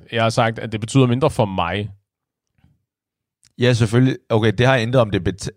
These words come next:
Speaker 2: okay, i mit hoved har det ændret, om det er betalt eller ej. Hvis du, øh, hvis du sammenligner en vid-, video på ti sekunder, eller en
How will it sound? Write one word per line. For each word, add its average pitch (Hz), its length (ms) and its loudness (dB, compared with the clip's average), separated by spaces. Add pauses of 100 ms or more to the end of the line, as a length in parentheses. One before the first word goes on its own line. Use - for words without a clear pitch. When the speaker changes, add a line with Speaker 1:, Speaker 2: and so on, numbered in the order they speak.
Speaker 2:
okay, 92 220 -8 (120)
i 113 80 -4
mit 127 200 4
hoved 117 240 6
har 104 80 0
det 104 80 0
ændret, 107 240 0
om 98 80 0
det 95 80 -4
er 92 40 -2
betalt 101 300 -4
eller 92 140 0
ej. 85 100 -2 (380)
Hvis 104 240 -2
du, 117 200 2 (840)
øh, 123 260 -8
hvis 117 140 -2
du 117 100 -2
sammenligner 139 600 0 (140)
en 110 260 -10
vid-, 131 360 -2 (160)
video 131 340 0
på 107 160 -6
ti 131 240 -6
sekunder, 113 500 -2 (380)
eller 107 340 0
en 110 360 -6